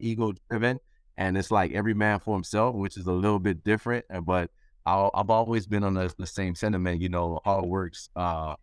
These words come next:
our hard work builds character at the end of the day. But, like, team building is so important, and my leadership and management style is never a homework genius in regards to how I approach individuals. I have to identify, you know, what moves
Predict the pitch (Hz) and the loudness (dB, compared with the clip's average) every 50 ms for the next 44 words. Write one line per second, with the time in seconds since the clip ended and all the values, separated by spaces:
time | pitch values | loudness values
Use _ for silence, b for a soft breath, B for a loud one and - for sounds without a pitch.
0 | - 87 90 95 92 - - 107 110 117 117 104 95 98 104 95 - _ _ _ | -2 0 0 0 0 -2 0 2 4 4 4 2 0 -2 -2 -2 -4 _ _ _
1 | _ _ - - 98 95 90 82 - - 110 101 90 80 - - - 65 _ _ | _ _ -2 0 0 0 0 0 0 0 2 2 2 0 -2 -8 -18 -18 _ _
2 | _ _ _ _ _ _ - 82 85 87 78 - 90 92 87 85 80 82 78 85 | _ _ _ _ _ _ -2 -2 -2 0 -2 -2 -2 0 0 0 -2 -2 -2 -2
3 | 85 82 82 76 87 82 78 78 82 82 80 - _ - - 151 143 131 127 123 | -2 -2 -2 -2 -4 -4 -2 0 0 -2 -2 -4 _ -4 -2 -2 0 2 2 0
4 | 113 104 98 92 - - 104 98 90 85 - - 104 95 80 85 90 85 85 85 | 0 0 -2 -4 -4 -4 -2 -2 -2 -4 -4 -4 -4 -2 -2 -2 -4 -4 -6 -8
5 | _ _ _ _ _ _ - 82 92 107 123 117 107 107 117 120 110 107 - - | _ _ _ _ _ _ -4 0 2 2 4 2 2 0 0 0 0 -2 0 0
6 | 104 90 - 92 85 90 95 98 98 90 82 90 85 - - 98 90 85 82 82 | -2 0 0 -2 0 2 2 2 2 0 0 -2 -2 -2 0 2 2 2 2 0
7 | 78 80 87 95 92 92 90 87 85 - 101 101 95 87 87 82 85 92 92 95 | -2 -2 -2 -2 0 0 0 -2 -2 -2 -2 -2 0 0 -2 -2 -2 -4 -2 0
8 | 92 87 - - - 80 80 80 78 80 82 85 82 - 78 78 82 82 80 78 | -2 -2 -4 -6 -8 -6 -6 -4 -2 -2 -2 -2 -2 -2 -4 -2 0 0 0 0
9 | 73 69 - - 90 90 87 87 87 95 95 87 90 110 110 104 117 120 123 123 | -2 -2 -2 -2 -4 -4 -2 -2 -2 -2 -2 -2 0 -2 -2 0 0 0 -2 -2
10 | - b b b b b _ _ - 87 98 113 120 - - 107 87 82 80 - | -6 b b b b b _ _ -6 -2 0 0 0 0 2 0 0 0 0 -6
11 | 85 80 98 101 107 110 98 - - - 87 80 78 78 76 73 - - 95 98 | -4 0 2 4 4 2 0 -2 -2 -2 0 0 0 0 -4 -6 -8 -6 -4 -2
12 | 90 85 82 - 110 92 82 82 101 104 107 104 92 87 85 80 - - - | -2 -2 2 2 2 2 2 -2 -2 0 0 0 0 0 -2 -4 -6 -10 -18